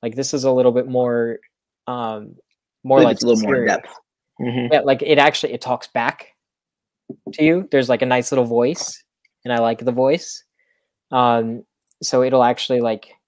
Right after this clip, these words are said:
Speaker 1: it'll be like, "Is this what you're looking for?" And now if,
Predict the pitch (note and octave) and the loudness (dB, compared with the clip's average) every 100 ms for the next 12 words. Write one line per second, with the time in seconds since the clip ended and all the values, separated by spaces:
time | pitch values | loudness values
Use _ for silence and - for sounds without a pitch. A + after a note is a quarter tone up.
0 | _ _ _ _ _ _ _ _ _ _ | _ _ _ _ _ _ _ _ _ _
1 | - A#2+ B2+ A#2+ - D#3 A3 A#3+ - C3 | -6 -2 -2 -2 -4 2 4 2 2 -2
2 | C3 A#2+ G#2+ B2 G#2+ A#2+ A2 C#3+ C3 C3+ | 2 0 0 -8 -6 -6 -4 -4 0 4
3 | C#3+ D3 C#3+ C3+ - - | 6 6 4 0 -2 -20